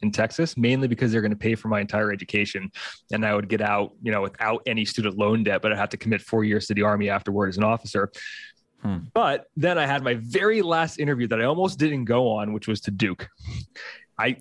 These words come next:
Speaker 1: vividly remember it. It was like, "Ah, do I really wanna go down here? I'm kinda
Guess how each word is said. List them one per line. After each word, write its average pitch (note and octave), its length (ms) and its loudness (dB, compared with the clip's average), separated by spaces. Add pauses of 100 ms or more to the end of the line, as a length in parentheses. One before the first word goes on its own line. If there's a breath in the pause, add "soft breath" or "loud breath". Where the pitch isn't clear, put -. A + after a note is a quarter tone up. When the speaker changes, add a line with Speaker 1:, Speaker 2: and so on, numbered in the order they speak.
Speaker 1:
vividly C3+ 460 2
remember A2 360 2
it. - 100 0
It A#2+ 60 2
was A#2+ 220 2
like, A#2 200 2
"Ah, F#3 200 -2
do E3+ 80 2
I - 20 4
really G3 260 0
wanna G3 140 2
go F3+ 80 0
down C#3+ 300 0
here? C#3+ 100 2
I'm C3 60 0
kinda D3 180 -2